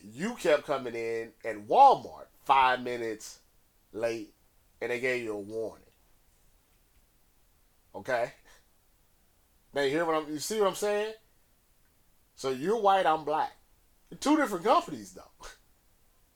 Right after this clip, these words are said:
So how they handle that is, it does, it's not a cross reference. Target handles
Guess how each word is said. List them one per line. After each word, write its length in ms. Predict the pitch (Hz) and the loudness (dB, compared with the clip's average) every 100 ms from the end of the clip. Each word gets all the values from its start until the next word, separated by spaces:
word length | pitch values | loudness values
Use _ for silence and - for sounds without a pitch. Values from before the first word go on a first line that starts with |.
| _ _ _ _ - | _ _ _ _ -6
So 160 | 151 | 2
how 140 | 160 185 | 4 4
they 140 | 156 | 2
handle 420 | 143 262 330 165 | 2 2 2 -2
that 320 | 120 104 117 - _ _ _ _ _ _ _ _ - | -2 -4 -8 -12 _ _ _ _ _ _ _ _ -8
is, 500 | 147 147 143 120 - _ 127 | -4 -2 -4 -6 -16 _ -12
it 260 | 139 147 139 | -6 -4 0
does, 180 | 185 175 | 0 0
it's 200 | 160 170 | -4 0
not 160 | 190 | 0
a 40 | 156 | 0
cross 360 | - 202 165 | 0 0 0
reference. 560 | 165 233 - 71 - - _ _ _ _ _ _ _ - | -2 -4 -6 -12 -20 -20 _ _ _ _ _ _ _ -6
Target 440 | 120 127 139 135 | -2 -2 -2 -8
handles 720 | - 127 131 127 127 143 - | -6 -4 -4 -6 -10 -14 -18